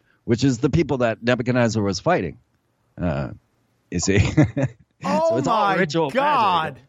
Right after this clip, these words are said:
Speaker 1: Yeah.
Speaker 2: That is insane.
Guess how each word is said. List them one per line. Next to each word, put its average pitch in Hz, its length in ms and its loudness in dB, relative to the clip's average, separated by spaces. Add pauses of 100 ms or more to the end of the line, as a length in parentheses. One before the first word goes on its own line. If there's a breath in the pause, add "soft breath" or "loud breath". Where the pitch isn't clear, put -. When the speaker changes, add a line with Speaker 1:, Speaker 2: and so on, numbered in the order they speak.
(680)
Speaker 1:
Yeah. 67 460 -2
Speaker 2:
That 311 260 4
is 202 240 2
insane. 208 960 0